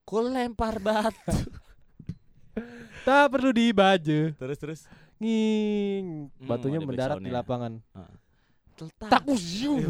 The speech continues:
Speaker 2: anjingnya
Speaker 1: iya.
Speaker 2: langsung kayak gitu, Pak. Ngejar, gua langsung cabut.
Speaker 1: <laughs> Oh, ngejar lu?
Speaker 2: Banyak ceritanya gua dulu, gua ngejar kan. Shot, udah jauh tuh. Wah.
Speaker 1: Dia lu yang dikejar apa lu yang ngejar?
Speaker 2: Gua, temen gua bertiga, anjing ngejar gua pada.
Speaker 1: Oh.
Speaker 2: Jadi lagi tidur langsung
Speaker 1: Ya harusnya dikejar dong, bilangnya bukan ngejar.
Speaker 2: Anjingnya ngejar gua.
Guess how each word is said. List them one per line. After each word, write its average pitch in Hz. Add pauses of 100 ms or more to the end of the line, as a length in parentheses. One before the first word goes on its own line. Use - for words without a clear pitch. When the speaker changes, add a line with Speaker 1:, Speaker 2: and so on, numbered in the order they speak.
Speaker 2:
anjingnya 160
Speaker 1:
iya. 185
Speaker 2:
langsung 170
kayak 147
gitu, 165
Pak. 143
Ngejar, 143
gua 143
langsung 135
cabut. 127 (220)
Speaker 1:
<laughs> -
Oh, 233
ngejar 226
lu? 185
Speaker 2:
Banyak 160
ceritanya 156
gua 147
dulu, 147
gua 151
ngejar 139
kan. 110
Shot, 131
udah 120
jauh 120
tuh. 156
Wah. 139
Speaker 1:
Dia 220
lu 285
yang 262
dikejar 190
apa 269 (180)
lu 220
yang 214
ngejar? 240
Speaker 2:
Gua, 220
temen 190
gua 214
bertiga, 180
anjing 135
ngejar 147
gua 175
pada. 160
Speaker 1:
Oh. 123
Speaker 2:
Jadi 202
lagi 170
tidur 160
langsung 220
Speaker 1:
Ya 151
harusnya 147
dikejar 151
dong, 131
bilangnya 120
bukan 120
ngejar. 120 (300)
Speaker 2:
Anjingnya 123
ngejar 135
gua. 127